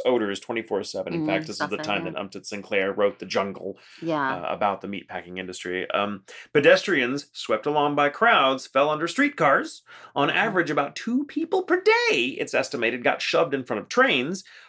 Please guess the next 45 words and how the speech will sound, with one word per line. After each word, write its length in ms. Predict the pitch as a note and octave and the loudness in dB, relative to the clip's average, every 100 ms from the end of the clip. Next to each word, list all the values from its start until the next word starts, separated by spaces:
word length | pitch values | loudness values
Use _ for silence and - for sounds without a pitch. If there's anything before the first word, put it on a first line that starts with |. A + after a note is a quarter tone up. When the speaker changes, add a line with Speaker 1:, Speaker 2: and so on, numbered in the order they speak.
| _ | _
Speaker 1:
Horses, 640 | - C4+ C#4+ C3+ B2 D#3+ - | 4 6 4 0 -2 -2 -8
spooked 420 | - - G3+ F#3 | -6 -2 0 2
by 80 | D#3+ | 2
the 100 | C#3+ | 4
hustle 260 | C#3+ D3 | 0 0
and 120 | B2+ G#2+ | -2 -2
bustle, 300 | G2 B2 G#2+ | -2 0 -2
would 160 | G#2 | -4
thunder 360 | - D#3 E3+ E3+ | 0 2 4 2
through 200 | B2 A2+ | 0 -4
crowds, 600 | - F#2 D#2+ E2+ A2 - - | -2 -2 0 -4 -10 -10 -4
injuring 380 | B2+ B2+ B2 | -2 0 0
or 80 | A#2 | 0
killing 380 | A#2 A#2 G#2 G2+ | -2 -4 -4 4
dozens. 460 | F#3 F3+ E3+ D#3+ D#3+ - - _ - | 6 6 2 -2 -6 -16 -20 _ 0
And 140 | C#3+ | 2
this, 140 | F3 | 2
of 180 | D#3+ G#2+ | 0 -2
course, 220 | - B2+ | -2 -2
being 240 | G#2 A2+ G#2+ G#2+ | 0 0 0 2
long 300 | A2 B2 E3+ | 4 4 4
before 280 | D3 A#2+ G#2 | 0 0 -2
such 240 | F#2+ - - | -2 -6 -8
things 220 | G2 F#2 | -10 -8
as 100 | F#2 | -2
osha 300 | C3+ B2 - | -2 -2 -6
codes, 340 | G2 F2 F#2 - | -4 -4 -6 -10
shitty 260 | - D3 B2+ | -4 0 2
working 300 | G#2 G2+ F#2 | 0 0 -6
conditions 460 | F2 E2+ F#2 F2 | -6 -6 -8 -10
were 80 | F2+ | -8
the 80 | A2 | -2
norm, 320 | F3 A#2 E2 - - | 0 0 -2 -10 -14
and 140 | G#2 | -14
fires 380 | - G2+ G2 G2 | -2 2 2 0
broke 240 | G#2+ F#2 F2+ | -2 -2 -2
out 160 | F2 - | -6 -6
almost 440 | F#2 F#2 E2+ F2 | -8 -8 -12 0
daily, 340 | A#2+ A#2 F#2+ | 2 4 2
claiming 400 | F2+ - F#2+ F#2+ | -4 -6 -6 -6
the 100 | F#2+ | -6
lives 380 | F2+ D#2+ D#2+ - | -8 -8 -12 -12
of 140 | F#2+ - | -16 -18
countless 500 | - - - - - | -16 -16 -16 -6 4
workers. 460 | G#3 - - - | 4 4 -6 -16